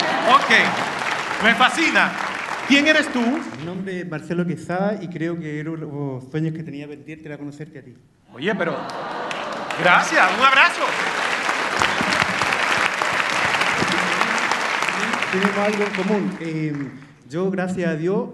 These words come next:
Speaker 2: y a Mary Kroger, Don Francisco,
Speaker 1: Sí.
Speaker 2: eh, soy lo que soy ahora.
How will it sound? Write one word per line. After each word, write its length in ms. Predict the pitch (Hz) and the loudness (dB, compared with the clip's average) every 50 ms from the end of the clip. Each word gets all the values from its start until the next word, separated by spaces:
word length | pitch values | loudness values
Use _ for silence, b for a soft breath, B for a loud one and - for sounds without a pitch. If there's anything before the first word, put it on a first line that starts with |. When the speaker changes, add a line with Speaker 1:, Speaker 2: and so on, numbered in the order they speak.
| - - | -14 -16
Speaker 2:
y 420 | 165 156 151 151 147 147 143 135 | -14 -12 -10 -8 -8 -8 -8 -8
a 60 | 131 131 | -8 -10
Mary 200 | 143 151 160 165 | -10 -10 -10 -12
Kroger, 440 | 156 165 175 185 180 185 185 180 175 | -12 -14 -14 -14 -12 -12 -14 -14 -14
Don 140 | 175 170 175 | -16 -16 -16
Francisco, 560 | 170 170 165 - 196 196 196 196 202 208 202 | -16 -16 -14 -14 -12 -12 -10 -10 -10 -12 -12
Speaker 1:
Sí. 400 | - - 165 165 185 220 - - - | -8 -6 -4 -4 -4 -4 -8 -10 -10
Speaker 2:
eh, 480 | - 147 143 143 143 139 139 139 135 139 | -10 -8 -6 -4 -4 -6 -6 -8 -10 -12
soy 120 | 160 156 | -12 -10
lo 100 | 151 151 | -10 -12
que 100 | 160 151 | -12 -16
soy 180 | 151 156 147 135 | -18 -18 -18 -18
ahora. 240 | 123 120 113 - | -20 -20 -20 -20